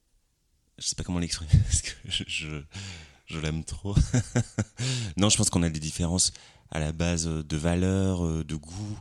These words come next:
Euh, tout ce qu'on regardait, euh, on n'avait pas les mêmes goûts, notre façon de vivre n'était pas la même. Euh, ce que j'aimais faire, euh, était différent en termes de,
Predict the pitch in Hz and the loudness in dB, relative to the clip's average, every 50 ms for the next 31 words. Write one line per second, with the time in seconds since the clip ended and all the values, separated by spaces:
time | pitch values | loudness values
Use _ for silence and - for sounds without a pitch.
0 | - - _ _ _ _ _ _ _ _ _ _ - 92 85 80 80 80 80 80 | -14 -18 _ _ _ _ _ _ _ _ _ _ -10 -8 -6 -6 -6 -6 -6 -6
1 | 82 82 80 80 78 - - - - - - 92 82 80 76 78 78 76 76 76 | -8 -8 -8 -10 -10 -12 -6 -4 -4 -2 0 -2 -2 -2 -2 -2 -2 -2 -2 -2
2 | 82 82 82 87 87 80 78 73 71 71 76 76 76 76 78 - - 76 73 73 | 0 0 0 0 0 -2 -2 -4 -4 -4 -6 -6 -6 -6 -8 -8 -6 -4 -2 -2
3 | 76 76 78 76 82 90 95 95 95 85 80 - - 85 - - 80 80 78 82 | 0 0 -2 -2 -2 -2 0 2 2 2 2 2 0 0 2 2 2 2 2 0
4 | 85 82 82 78 78 76 - 73 71 71 73 78 80 82 85 87 87 85 - - | 0 0 -2 -4 -4 -6 -4 -4 -2 0 0 2 2 2 2 2 0 -2 -4 -8
5 | - - - - - - - - - _ _ _ _ - - - 82 80 80 80 | -16 -20 -20 -20 -20 -20 -20 -20 -20 _ _ _ _ -14 -12 -10 -8 -6 -6 -6
6 | 80 80 - - - 82 76 76 76 73 71 - - 90 92 92 95 95 98 95 | -6 -4 -4 -4 -2 -2 -2 -2 -2 -4 -4 -4 -2 0 0 0 0 0 0 -2
7 | 90 - _ _ - - - 98 98 98 95 98 98 95 98 - - - - 80 | -4 -8 _ _ -18 -16 -14 -12 -12 -12 -12 -12 -10 -10 -10 -10 -10 -10 -10 -10
8 | 76 - - 80 80 76 85 92 92 92 92 92 90 82 - 82 80 78 80 76 | -10 -6 -4 -4 -2 0 0 2 2 2 2 2 0 0 -2 -2 -2 -2 -2 -2
9 | 78 76 78 | -4 -6 -6